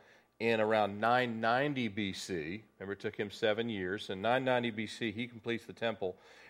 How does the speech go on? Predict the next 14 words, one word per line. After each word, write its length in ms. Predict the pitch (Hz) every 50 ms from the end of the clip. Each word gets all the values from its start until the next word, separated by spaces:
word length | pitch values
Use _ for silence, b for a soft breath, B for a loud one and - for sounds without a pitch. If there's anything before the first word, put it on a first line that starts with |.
| B
And 100 | B 123
then 120 | 127 123 120
So-, 340 | - - 151 139 139 139 -
Solomon's 560 | - - 156 147 151 156 147 143 135 120 113
magnificent 880 | 123 127 120 117 113 117 120 131 143 143 147 151 139 - 143 135 135 135
and 100 | 123 107
glorious 520 | 113 120 127 127 120 117 110 104 - -
reign 420 | 113 117 123 120 110 101 101 98 98 B B B B B B B B B
ends 380 | 113 120 127 127 127 131 117 120
around 320 | 117 113 113 110 107 107
nine 280 | 113 113 120 120 120 117
sixty 640 | 117 - - - - 185 185 - - - - 143 127
B 220 | 110 113 104 101
C. 520 | 92 - - 98 90 85 82 85 101 117